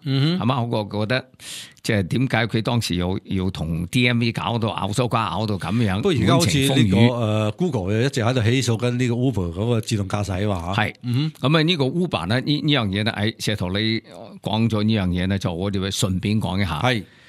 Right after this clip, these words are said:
Speaker 2: 咁總之而家呢兩間公司呢，啊，我睇到 Google 嗰個最新嘅嗰個消息，
Speaker 1: 嗯哼。
Speaker 2: 就係佢，啊，話我已經攞到我自己嘅員工下，
Speaker 1: 係。
Speaker 2: 即係個口供啊。
Speaker 1: 係。
Speaker 2: 佢話啦，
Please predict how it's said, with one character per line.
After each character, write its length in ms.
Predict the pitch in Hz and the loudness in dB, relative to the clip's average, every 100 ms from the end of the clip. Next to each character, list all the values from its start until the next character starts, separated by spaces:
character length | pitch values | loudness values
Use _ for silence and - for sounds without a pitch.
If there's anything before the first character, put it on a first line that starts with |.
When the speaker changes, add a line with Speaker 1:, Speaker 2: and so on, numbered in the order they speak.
| - - | -20 -6
Speaker 2:
咁 300 | 117 147 139 | 0 2 0
總 200 | 127 117 | 0 -2
之 220 | 123 139 - | 0 -2 -4
而 80 | 101 | -2
家 140 | 131 | 0
呢 120 | 127 123 | 2 2
兩 160 | 113 | 2
間 160 | 120 120 | 2 2
公 160 | 120 | 2
司 160 | 117 127 | 2 2
呢， 240 | 117 117 113 - | 2 0 -4 -6
啊， 500 | 104 98 92 87 82 - _ - - _ - | -4 -2 -2 -4 -6 -10 _ -20 -20 _ -8
我 140 | - | -4
睇 180 | 120 117 | -2 0
到 80 | 113 110 117 - _ - | 0 0 0 -4 _ -4
Google 300 | 139 - 85 | -4 -2 -4
嗰 180 | 101 | -2
個 100 | 110 | -2
最 180 | 104 98 | -2 -2
新 400 | 95 - 143 113 | -2 0 2 2
嘅 160 | 101 101 | -2 -4
嗰 160 | 104 | -4
個 120 | 104 92 | -4 -2
消 260 | - 135 | 0 2
息， 180 | 117 127 - _ - | 2 0 -4 _ -2
Speaker 1:
嗯 120 | 123 | 2
哼。 160 | 147 180 | 2 2
Speaker 2:
就 80 | 110 | -2
係 60 | |
佢， 400 | 95 107 117 127 - _ _ _ | -2 -2 -2 -4 -10 _ _ _
啊， 380 | 101 95 90 87 - - | -4 -2 -2 -6 -8 -6
話 260 | 85 80 - | -4 -6 -4
我 180 | 104 | -2
已 60 | 131 | -2
經 260 | 127 131 123 | 0 -2 -2
攞 300 | 101 98 117 | -2 -2 0
到 100 | 113 | 0
我 380 | 120 - 95 123 | -2 -4 -4 -2
自 140 | - | -2
己 80 | 104 | -2
嘅 240 | 120 120 | -2 0
員 420 | 107 90 87 87 | -2 -2 -2 -2
工 260 | 87 131 120 | 0 2 2
下， 240 | 87 82 113 | 0 -4 -2
Speaker 1:
係。 180 | 123 113 | 0 2
Speaker 2:
即 60 | 107 | 2
係 240 | 95 87 - _ | 0 -2 -6 _
個 400 | - 98 92 87 - - | -6 -4 -2 -4 -8 -12
口 280 | - 104 123 | -6 -4 0
供 280 | - 143 104 | 2 2 2
啊。 140 | - - - | -2 -12 -2
Speaker 1:
係。 200 | 120 104 - - - - - | 0 0 -6 -18 -20 -20 -8
Speaker 2:
佢 80 | 123 | -2
話 80 | 127 | 0
啦， 240 | 135 135 | 0 -2